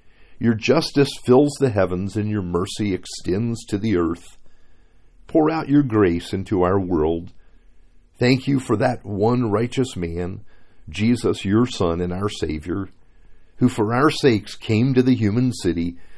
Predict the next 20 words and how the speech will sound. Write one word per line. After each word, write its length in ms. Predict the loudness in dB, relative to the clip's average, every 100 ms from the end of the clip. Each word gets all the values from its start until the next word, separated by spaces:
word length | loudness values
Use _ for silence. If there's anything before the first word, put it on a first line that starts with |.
| -18 -6
that 80 | -2
we 160 | 0
might 260 | 0 0 -2
know 260 | 4 6 8
your 200 | 6 2
grace 520 | 2 4 4 2 -2
and 160 | -2
live 380 | 2 4 2 0
in 100 | -4
your 160 | -2 -4
steadfast 800 | -6 -8 -8 -8 -8 -6 -6 -4
love. 480 | -2 -2 -4 -8 -18 -20 -20 -20 -20 -20 -20 -20 -20 -6
Thank 280 | -2 0 6
you 140 | 8
that 200 | 8 4
your 160 | 4 4
mercy 480 | 4 2 2 -2 -2
triumphs 720 | -4 -2 0 -2 -4 -12 -16 -20 -20 -20 -20 -2
over 320 | 0 2 0
judgment. 600 | 0 2 2 -2 -10 -10